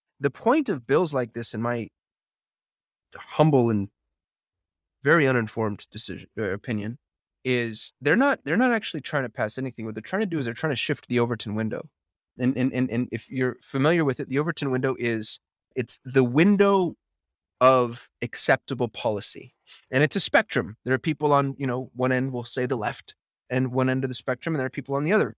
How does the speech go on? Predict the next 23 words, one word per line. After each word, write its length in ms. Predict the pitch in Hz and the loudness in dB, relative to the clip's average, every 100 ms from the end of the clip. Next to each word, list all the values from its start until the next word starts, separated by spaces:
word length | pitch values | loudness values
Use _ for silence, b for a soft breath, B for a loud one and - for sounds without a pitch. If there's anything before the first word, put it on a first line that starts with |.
| _ | _
end, 220 | 113 107 | -4 -2
we'll 100 | 107 | -4
say 120 | - 120 | -2 -2
the 100 | 104 | 0
right, 280 | 104 - _ _ _ _ | -2 -4 _ _ _ _
um, 300 | 113 107 104 117 | -2 -2 -4 -4
of 80 | |
that 160 | 117 - | -2 -2
spectrum. 420 | - 113 - 110 - | -4 -4 -4 -8 -2
And 240 | 131 127 | -2 -2
if 240 | 139 127 143 | -6 -10 -4
you, 260 | 139 143 - | -2 -2 -4
if 160 | 127 147 | -6 -4
you 100 | 127 | -2
wanna 220 | 208 294 | 0 -2
shift 480 | - - 196 - - | -2 -2 -2 -4 -8
the 100 | 131 | -4
window 460 | 143 156 139 131 | 0 0 2 0
by, 300 | 120 117 120 | 2 2 2
let's 240 | 113 123 - | 0 -6 -2
say, 180 | 135 | 0
one 540 | 120 113 110 131 135 120 | 0 0 2 4 4 2
notch, 560 | 113 87 - - - | 2 0 -4 -10 -12